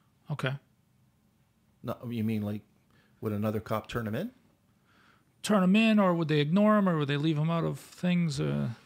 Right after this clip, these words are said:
Speaker 2: Oh, you
Speaker 1: turn their
Speaker 2: mean
Speaker 1: backs
Speaker 2: somebody
Speaker 1: on?
Speaker 2: that didn't,
Speaker 1: Did,
Speaker 2: wasn't
Speaker 1: didn't
Speaker 2: a team
Speaker 1: comply.
Speaker 2: player?
Speaker 1: Yeah, it
Speaker 2: Oh,
Speaker 1: wasn't
Speaker 2: yeah,
Speaker 1: a team
Speaker 2: no,
Speaker 1: player.
Speaker 2: they were ostracized, man.
Speaker 1: Yeah, immediately.
Speaker 2: Yeah, yeah, yeah.
Speaker 1: Right.
Speaker 2: They were, you know, they were the brunt of jokes, and they were, uh,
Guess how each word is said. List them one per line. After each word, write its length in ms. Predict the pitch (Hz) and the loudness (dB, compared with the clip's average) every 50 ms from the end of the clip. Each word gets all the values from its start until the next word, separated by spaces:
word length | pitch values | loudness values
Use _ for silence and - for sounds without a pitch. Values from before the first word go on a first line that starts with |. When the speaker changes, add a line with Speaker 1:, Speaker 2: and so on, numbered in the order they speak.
| _ _ - - | _ _ -8 -2
Speaker 2:
Oh, 200 | - 170 170 160 | 2 4 4 6
you 60 | 139 127 | 6 6
Speaker 1:
turn 100 | - 147 | 4 4
their 80 | 147 | 4
Speaker 2:
mean 60 | 147 139 | 2 2
Speaker 1:
backs 100 | 165 165 | 4 4
Speaker 2:
somebody 200 | 170 160 156 151 | 4 4 4 6
Speaker 1:
on? 40 | 143 | 4
Speaker 2:
that 140 | 147 139 - | 4 4 4
didn't, 280 | 135 139 139 143 - - _ _ - _ - - | 0 0 0 0 -6 -10 _ _ -20 _ -20 -4
Speaker 1:
Did, 220 | - 226 233 185 139 | 0 0 0 4 4
Speaker 2:
wasn't 240 | - - 226 226 - | 6 6 6 6 6
Speaker 1:
didn't 120 | - 196 | 6 4
Speaker 2:
a 20 | 185 | 4
team 100 | 147 156 170 | 4 4 4
Speaker 1:
comply. 200 | 185 165 156 143 185 202 220 220 | 6 6 6 6 6 6 4 2
Speaker 2:
player? 100 | 110 143 | -2 -4
Speaker 1:
Yeah, 360 | 190 156 156 156 147 139 131 131 | -2 0 2 2 2 2 2 2
it 20 | |
Speaker 2:
Oh, 60 | 131 | 2
Speaker 1:
wasn't 220 | 117 120 113 107 135 | 4 4 4 2 2
Speaker 2:
yeah, 40 | |
Speaker 1:
a 40 | - - | 0 -2
team 120 | 139 127 | -4 -4
Speaker 2:
no, 60 | 92 | -6
Speaker 1:
player. 120 | 95 - - | -6 -8 -8
Speaker 2:
they 80 | 98 98 | -8 -8
were 60 | 95 | -10
ostracized, 580 | 90 87 - - - - - - - _ _ _ | -12 -14 -16 -20 -20 -20 -20 -20 -20 _ _ _
man. 80 | - _ _ _ _ _ _ | -20 _ _ _ _ _ _
Speaker 1:
Yeah, 240 | - 151 135 127 120 | -6 -4 -4 -4 -4
immediately. 420 | 120 127 127 127 123 98 95 92 117 | -4 -4 -4 -4 -6 -6 -6 -8 -8
Speaker 2:
Yeah, 100 | - 95 98 | -10 -10 -14
yeah, 260 | 95 95 95 92 90 104 | -16 -16 -18 -18 -18 -18
yeah. 680 | 104 104 - - _ _ _ _ _ _ - - - | -18 -18 -20 -20 _ _ _ _ _ _ -18 -16 -12
Speaker 1:
Right. 200 | 156 135 131 120 | -10 -8 -8 -6
Speaker 2:
They 120 | 101 98 98 | -6 -6 -4
were, 280 | 98 95 95 95 95 - - | -6 -6 -8 -10 -12 -16 -14
you 140 | - 104 98 | -10 -10 -10
know, 180 | 95 98 104 - - _ _ _ _ _ _ _ _ _ _ _ _ _ _ _ _ _ _ - | -8 -10 -12 -16 -20 _ _ _ _ _ _ _ _ _ _ _ _ _ _ _ _ _ _ -18
they 260 | 110 98 107 104 104 | -12 -8 -6 -6 -4
were 140 | 101 101 101 | -4 -6 -6
the 100 | 98 104 | -8 -10
brunt 400 | 101 - - 101 98 98 95 - | -10 -10 -8 -6 -6 -6 -8 -10
of 140 | - - 101 | -14 -14 -14
jokes, 560 | 101 98 101 95 95 101 - - - - - | -14 -10 -10 -8 -8 -10 -12 -14 -18 -16 -14
and 160 | 107 101 101 | -14 -12 -12
they 100 | 101 101 98 | -12 -12 -12
were, 380 | 98 101 107 107 104 107 110 110 | -12 -12 -14 -14 -14 -16 -16 -16
uh, 300 | 110 101 95 95 - | -18 -18 -18 -18 -18